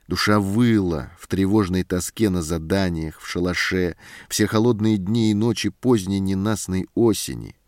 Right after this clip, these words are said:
А тут еще целиком и бесследно пропала группа Кубелкина. Он не спрашивал Зоську, но догадывался, что девушка шла теперь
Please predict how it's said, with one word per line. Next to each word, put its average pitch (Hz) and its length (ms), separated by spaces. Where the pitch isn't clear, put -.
А - 100
тут - 220
еще 73 320
целиком 90 560
и - 20
бесследно 85 580
пропала 85 500
группа 85 380
Кубелкина. 82 1000
Он 82 140
не 95 80
спрашивал 92 520
Зоську, 95 400
но 71 160
догадывался, 78 960
что - 240
девушка 80 480
шла 80 260
теперь 82 420